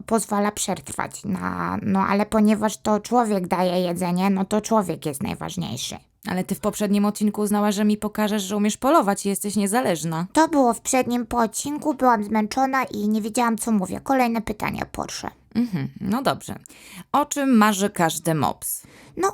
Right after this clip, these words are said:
Speaker 1: o tym, żeby spacerów było dużo i w różne miejsca, a nie ciągle ta sama tarsa, bo jak się dwa czy trzy razy pójdzie na tę samą tarwę, to nie ma co wąchać, bo wszystko wywąchane już. I żeby posiłki na czas były,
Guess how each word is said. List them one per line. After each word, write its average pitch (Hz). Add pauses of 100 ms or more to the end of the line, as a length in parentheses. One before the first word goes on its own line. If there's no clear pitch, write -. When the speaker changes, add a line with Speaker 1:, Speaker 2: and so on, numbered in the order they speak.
Speaker 1:
o -
tym, 381 (380)
żeby 240 (100)
spacerów 220
było 214
dużo 208
i 233
w 214
różne 226
miejsca, 214
a 208
nie 233
ciągle 226
ta 220
sama 202
tarsa, 208
bo 202
jak 202
się 226
dwa 226
czy 226
trzy 226
razy 214
pójdzie 233
na 214
tę 220
samą 220
tarwę, 226
to 269
nie 277
ma 349
co 349
wąchać, 226
bo 247
wszystko 214
wywąchane 185
już. 185 (420)
I 330
żeby 339
posiłki 233
na 214
czas 208
były, 214